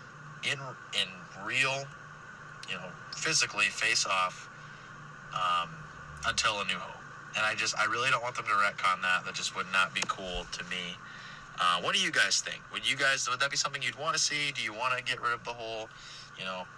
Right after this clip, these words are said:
Kenobi doesn't stay on Tatooine, he actually, uh, leaves, and, you know, that's just, that's not part of what the new Kenobi, or not new Kenobi character, but you know what I mean. Um,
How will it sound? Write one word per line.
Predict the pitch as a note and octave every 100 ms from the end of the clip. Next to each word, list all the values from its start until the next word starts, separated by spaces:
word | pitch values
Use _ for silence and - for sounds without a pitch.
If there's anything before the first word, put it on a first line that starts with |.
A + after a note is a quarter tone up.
| - - - - - - - -
Kenobi | C3+ C3+ C3
doesn't | B2 B2 A#2+
stay | B2 A#2+
on | A2+
Tatooine, | A2+ A2+ A2+ A#2
he | G#2
actually, | G#2 A2 - A2 A2 G#2 - - - - - - -
uh, | - F#2 F#2+
leaves, | G#2 G#2+ G2+ F#2 F#2+
and, | F#2 F2
you | F2+
know, | F2 F2 E2+
that's | F2+ F2+
just, | - F#2 - - -
that's | - -
not | F#2 -
part | - -
of | - -
what | - - - - -
the | F#2
new | G#2+ A#2
Kenobi, | - E2+ F#2+ - D#2+ -
or | F2+
not | F2 - -
new | F2
Kenobi | E2 F2 D#2+
character, | - D#2+ D#2
but | F#2 A2+
you |
know | A2
what | E2
I | D2 -
mean. | - - - - - - - - -
Um, | - F#3 - -